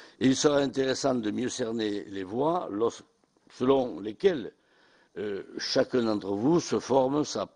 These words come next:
propre stratégie. Vous êtes confrontés à un système complexe avec des équilibres multiples.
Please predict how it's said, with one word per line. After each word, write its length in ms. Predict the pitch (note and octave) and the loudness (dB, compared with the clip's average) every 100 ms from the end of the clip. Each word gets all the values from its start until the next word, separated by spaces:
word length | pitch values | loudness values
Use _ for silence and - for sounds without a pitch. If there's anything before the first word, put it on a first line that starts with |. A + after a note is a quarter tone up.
| _ _ | _ _
propre 520 | - B2+ C3 A#2 A#2 | 0 2 2 0 -4
stratégie. 600 | G#2 - A2+ - D#2+ E2 - _ - - - - | -4 -4 -4 -6 -10 -12 -18 _ -20 -20 -20 -12
Vous 180 | G2+ A2+ | 0 4
êtes 140 | E3 - | 4 4
confrontés 680 | D#3+ D3 C#3+ C3 C#3+ C#3 | -2 0 -4 -4 -4 -4
à 60 | A2+ | -4
un 80 | A2+ | -6
système 520 | A#2+ G#2 A#2 G2+ F#2 | -12 -6 -4 -4 -6
complexe 600 | - G#2 A2 D3+ - B2+ | -6 -8 -2 -2 -2 -6
avec 280 | G2+ G2 F2 | -4 -6 -6
des 240 | G2 F2+ | -8 -8
équilibres 680 | G#2 A2+ G#2+ A#2 F#2+ F#2 E2 | -8 -6 -4 -4 -2 -4 -2
multiples. 680 | F#2 G#2 F#2 B2+ C3+ - | -2 -2 -4 -10 -8 -8